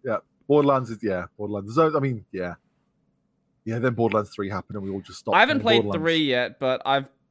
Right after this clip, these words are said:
Speaker 2: I was playing pre-sequel, and
Speaker 1: Mm.
Speaker 2: pre-sequel just, it felt like it was missing something. It felt like it
Speaker 1: It
Speaker 2: was
Speaker 1: was,
Speaker 2: just
Speaker 1: it was
Speaker 2: Borderlands two without the character.
Speaker 1: Wait, wasn't that an Australian developer? Don't
Speaker 2: It
Speaker 1: you have to
Speaker 2: was,
Speaker 1: say nice
Speaker 2: yeah.
Speaker 1: things about it? You have to pretend it's the best one, isn't it? That part of your,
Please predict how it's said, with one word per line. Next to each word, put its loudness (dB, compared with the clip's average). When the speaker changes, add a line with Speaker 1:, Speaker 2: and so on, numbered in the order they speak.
Speaker 2:
I 2
was 0
playing 0
pre-sequel, -2
and -2
Speaker 1:
Mm. -10
Speaker 2:
pre-sequel -2
just, -6
it 0
felt 2
like 2
it 2
was -2
missing 0
something. -8
It -6
felt 4
like 2
it 8
Speaker 1:
It 10
Speaker 2:
was 8
Speaker 1:
was, 0
Speaker 2:
just -14
Speaker 1:
it -4
was -12
Speaker 2:
Borderlands 2
two 0
without -6
the -12
character. -4
Speaker 1:
Wait, 6
wasn't 4
that 4
an -2
Australian 0
developer? 0
Don't -2
Speaker 2:
It 4
Speaker 1:
you 4
have 2
to 4
Speaker 2:
was, 2
Speaker 1:
say -2
nice 0
Speaker 2:
yeah. -4
Speaker 1:
things -14
about -4
it? -10
You 2
have 2
to -20
pretend 0
it's -10
the -4
best 2
one, 0
isn't -12
it? -8
That -4
part 2
of -8
your, -6